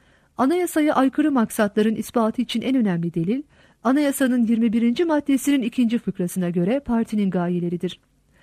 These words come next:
Mezkur hüküm, önleyici karakterine uygun olarak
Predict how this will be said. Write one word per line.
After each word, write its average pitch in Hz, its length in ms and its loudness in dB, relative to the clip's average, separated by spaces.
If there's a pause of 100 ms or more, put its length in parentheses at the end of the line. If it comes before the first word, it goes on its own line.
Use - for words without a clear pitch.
(260)
Mezkur 226 400 2
hüküm, 214 380 -2 (300)
önleyici 226 460 2
karakterine 269 600 0
uygun 196 420 -2
olarak 175 420 -6